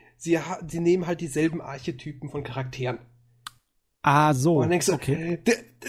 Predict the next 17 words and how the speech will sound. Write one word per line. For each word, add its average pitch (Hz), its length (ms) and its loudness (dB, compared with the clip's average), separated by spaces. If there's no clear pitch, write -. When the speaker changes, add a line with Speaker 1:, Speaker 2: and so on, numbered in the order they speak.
Speaker 1:
der, 240 140 -4
der 277 140 2
gibt 302 340 -2
mir 311 80 2
doch 277 120 0
lieber 285 200 -2
die 294 100 0
alten 302 280 2
wieder. 254 380 -2
Speaker 2:
Ja, 151 320 6
das - 200 -6
kann 143 100 0
man 131 100 2
definitiv 123 680 -4
<laughs> - 100 -2
dann 143 160 6
verlangen. 120 600 -4